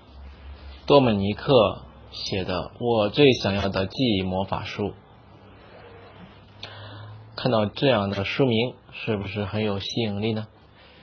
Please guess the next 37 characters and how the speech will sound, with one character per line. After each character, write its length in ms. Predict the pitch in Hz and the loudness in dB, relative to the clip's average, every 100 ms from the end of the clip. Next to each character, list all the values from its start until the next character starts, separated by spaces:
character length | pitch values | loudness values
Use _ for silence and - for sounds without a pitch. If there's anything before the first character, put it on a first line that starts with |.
| - - _ _ _ _ - | -20 -20 _ _ _ _ -14
嗯， 480 | 104 98 95 95 95 95 | -8 -6 -6 -6 -8 -8
反 160 | 95 92 | -6 -2
正 240 | 101 98 | -2 0
对 140 | 107 | 0
我 220 | 98 92 98 | 0 -2 -4
是 200 | 110 104 | -2 -2
有 160 | 95 | -2
一 80 | 95 | -4
点。 260 | 90 92 92 - _ _ _ _ _ _ _ - _ - - _ _ - - _ _ _ - | -4 -8 -12 -20 _ _ _ _ _ _ _ -20 _ -20 -20 _ _ -20 -20 _ _ _ -10
记 180 | - | -2
忆 380 | 127 110 98 92 | 2 2 2 -2
对 240 | - 107 98 | 0 2 2
于 260 | 101 104 | 2 2
日 140 | 104 110 | 0 -2
常 180 | 107 | -2
的 140 | 107 104 | -4 -4
生 200 | 131 123 | -6 -4
活 120 | 107 | -2
来 160 | 95 92 | -2 -4
说， 360 | - 101 92 - | -4 -4 -4 -8
确 160 | - | -8
实 160 | 101 104 | -6 -6
非 160 | - 110 | -6 -6
常 220 | 107 110 | -6 -6
重 240 | 127 101 | -6 -6
要， 160 | - - - - _ _ _ - | -8 -14 -20 -20 _ _ _ -8
这 140 | 110 | -4
也 120 | 98 | -4
是 200 | 98 113 | -4 -4
我 200 | 101 107 | -2 -2
选 300 | 110 - 98 | -4 -8 -8
择 380 | 101 101 104 - - _ _ - | -2 0 0 -2 -12 _ _ -14
读 180 | - 104 | -8 -6
这 120 | 107 | -4
本 180 | 101 90 | -6 -8
书 200 | - 117 | -6 -2
的 260 | 110 87 | -2 -2